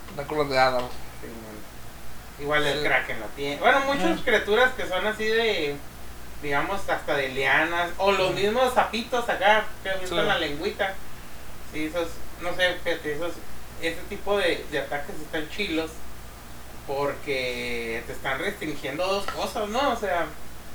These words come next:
Speaker 2: y ahí
Speaker 1: Ujú.
Speaker 2: sí es donde tú dices, o me zafo, o ataco, ¿no?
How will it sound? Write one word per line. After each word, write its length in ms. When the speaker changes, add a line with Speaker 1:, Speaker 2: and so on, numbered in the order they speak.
Speaker 2:
y 80
ahí 180
Speaker 1:
Ujú. 120
Speaker 2:
sí 80
es 120
donde 300
tú 220
dices, 260
o 80
me 140
zafo, 560
o 300
ataco, 460
¿no? 180